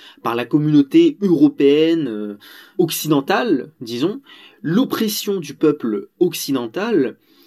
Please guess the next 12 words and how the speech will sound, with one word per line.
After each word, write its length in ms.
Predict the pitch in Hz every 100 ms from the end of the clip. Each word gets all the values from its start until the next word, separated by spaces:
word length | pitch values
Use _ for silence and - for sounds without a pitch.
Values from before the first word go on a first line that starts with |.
| _ _ _ _ -
qui 180 | 208
a 60 | 208
d'abord 320 | 190 190 214
été 480 | 165 165 180 156 - _ _ _
fait 440 | - 202 185 170 -
et 240 | 151 139 -
construit 580 | - 208 - - 214 160
sur, 560 | - - 254 240 196 135
eh 100 | 139
bien, 360 | 139 156 135 - _
d'autres 380 | 156 135 226 -
populations 800 | 147 143 143 135 139 - 156 131